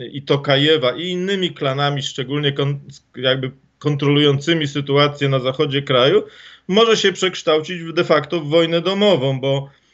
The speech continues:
e, no bo one będą dysponowały,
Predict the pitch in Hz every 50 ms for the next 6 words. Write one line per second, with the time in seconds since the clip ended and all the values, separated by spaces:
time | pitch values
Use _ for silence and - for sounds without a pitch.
0 | _ _ _ _ - 127 127 135 135 139 143 143 147 143 135 147 147 151 151 143
1 | 147 143 143 117 98 143 143 147 156 156 156 156 156 160 160 156 151 143 - -
2 | 151 151 147 139 143 151 151 151 151 151 156 151